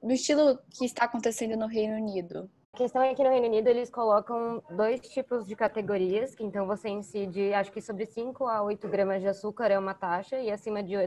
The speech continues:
Speaker 2: oito é outra. E aí também, é, os alimentos que estão abaixo não se-, não teriam esse encargo adicional. E aí eu queria entender se você acha que deveria ser sobre todos os produtos, indistintamente da quantidade de açúcar,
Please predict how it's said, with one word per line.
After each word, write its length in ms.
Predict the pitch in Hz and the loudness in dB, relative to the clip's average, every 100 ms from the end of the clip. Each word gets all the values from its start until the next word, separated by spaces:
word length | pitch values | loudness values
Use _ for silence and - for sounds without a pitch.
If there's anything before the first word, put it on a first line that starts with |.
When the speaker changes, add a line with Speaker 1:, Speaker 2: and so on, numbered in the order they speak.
| 185 - | -2 -4
Speaker 2:
oito 420 | 196 190 190 214 - | 0 0 0 -6 -2
é 180 | 196 170 | 0 2
outra. 480 | 170 196 - 302 339 - - - - | 2 0 0 0 -2 -14 -20 -20 -18
E 140 | - 220 | 0 4
aí 200 | 214 220 | 4 4
também, 540 | 254 226 220 220 240 - | 0 0 0 0 -2 0
é, 260 | 220 214 | 2 4
os 140 | 214 208 | 2 2
alimentos 380 | 214 214 214 - | 0 0 -4 -8
que 100 | 233 | -8
estão 180 | 226 | 0
abaixo 480 | 220 214 202 208 247 | 0 4 4 4 0
não 140 | 220 214 | -8 -8
se-, 160 | 240 | -8
não 160 | 196 208 | -4 -4
teriam 240 | 226 220 | -2 0
esse 320 | 220 214 220 196 - | 0 -2 -12 -16 -8
encargo 360 | 220 220 208 214 | -4 0 0 0
adicional. 580 | 202 - 233 202 151 156 - _ _ - | -2 -8 -6 -4 -6 -8 -20 _ _ -2
E 40 | |
aí 280 | 190 202 226 | 0 2 -2
eu 80 | 214 | -4
queria 240 | 220 220 | -6 -6
entender 560 | 220 233 226 208 196 190 | -6 -6 -6 -4 -4 -6
se 220 | - 196 | -10 -8
você 220 | 202 202 | -8 -4
acha 140 | 196 | -6
que 120 | - 226 | -6 -6
deveria 340 | 208 202 196 | -4 -2 -2
ser 160 | 196 196 | -4 -10
sobre 260 | 208 180 | -8 -10
todos 440 | - 220 220 240 254 | -6 -4 -2 -4 -8
os 120 | 220 | -10
produtos, 600 | - 196 185 190 202 185 | -6 -4 -2 -4 -4 -6
indistintamente 840 | 196 226 - 233 226 208 190 214 | -6 -8 -10 -14 -8 -6 -6 -6
da 120 | 214 | -6
quantidade 420 | 202 196 - 180 165 | -6 -8 -4 -4 -2
de 100 | 190 | -4
açúcar, 540 | 185 202 185 277 302 | -4 -8 -8 -6 -6